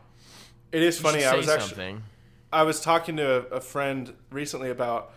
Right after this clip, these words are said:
Speaker 1: how, like, we've gotten to the age where, like, I r-, realized, I literally woke up one day and I was like, "I don't wanna be smelly." Not that I had struggled with smelly, but I was like,
Speaker 2: No.
Speaker 1: "I just don't wanna be smelly."
Speaker 2: You've
Speaker 1: So I
Speaker 2: never
Speaker 1: went and
Speaker 2: smelled.
Speaker 1: bought cologne.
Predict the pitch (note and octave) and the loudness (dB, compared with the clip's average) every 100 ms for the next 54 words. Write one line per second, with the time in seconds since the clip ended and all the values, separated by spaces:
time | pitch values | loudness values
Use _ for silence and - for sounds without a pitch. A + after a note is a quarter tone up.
0 | - - - C#3 C3 B2 - C#3 C3 C#3+ | -20 -14 -2 2 2 0 -4 -8 2 2
1 | D3 D#3+ C3+ - C3 D3+ C3+ C3 A2 G#2+ | 4 0 -4 -2 -4 -4 -2 -2 -2 -6
2 | - - - _ - - - - B2+ C#3 | -18 -20 -20 _ -20 -20 -20 -4 2 2
3 | C3 - B2+ C#3+ F#3+ B2+ B2 C#3 C#3+ F3+ | 0 -10 -2 2 6 6 4 2 2 2
4 | C#3+ C#3+ C#3+ C3+ E3 E3+ D#3 C3 C3 - | 2 0 0 0 0 0 0 -2 -4 -6
5 | - _ C3 F3+ C#3 D3+ C#3 C3+ D3 D3+ | -18 _ -2 -2 -2 -4 -4 -8 -6 -6
6 | G2+ - - - _ _ - - - D3 | -6 -12 -20 -20 _ _ -20 -20 -10 -4
7 | E3 F#3+ E3 D3 - E3 F3+ C3+ - B2+ | 0 2 2 2 0 2 2 -2 -4 -6
8 | A#2 C#3+ - - - - - D3 C#3+ C#3 | -6 -8 -12 -20 -20 -16 0 2 4 2
9 | C#3+ E3 F3 E3 D#3 D3+ D#3+ C#3 A2+ - | 0 -2 -2 -2 -2 -4 -4 -4 -6 -12
10 | - - D#3 D3+ C3 D3+ A#2+ C#3+ D3 - | -20 -14 0 4 4 2 2 0 0 -2
11 | D3+ D3 D3+ | -2 -2 -4